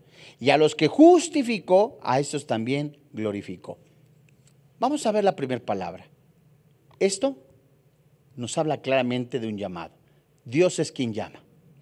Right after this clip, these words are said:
Pero ¿cómo podemos nosotros ver más profundamente el significado de esta palabra llamó? Esta palabra llamó se traduce como tal del griego al lenguaje actual español, hablar en voz alta,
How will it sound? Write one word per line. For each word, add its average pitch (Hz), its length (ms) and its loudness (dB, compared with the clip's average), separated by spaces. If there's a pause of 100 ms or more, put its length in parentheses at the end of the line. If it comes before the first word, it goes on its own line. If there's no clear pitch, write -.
(340)
Pero 196 220 4
¿cómo 285 300 -2
podemos 233 400 -2
nosotros 190 500 -4
ver 202 160 0
más 247 460 -4
profundamente 220 1040 -2
el 202 80 -2
significado 185 680 -2
de 165 200 0
esta 185 260 -6
palabra 160 420 -4 (100)
llamó? 156 460 -2 (720)
Esta 285 280 2
palabra 214 360 2
llamó 135 500 -4 (560)
se - 320 4
traduce 208 760 0
como 160 260 0
tal 214 240 0
del 170 200 2
griego 196 340 2
al 165 80 4
lenguaje 156 340 0
actual 170 260 -2
español, 185 540 0 (420)
hablar 180 560 0
en 156 220 0
voz 151 300 -2
alta, 123 420 -8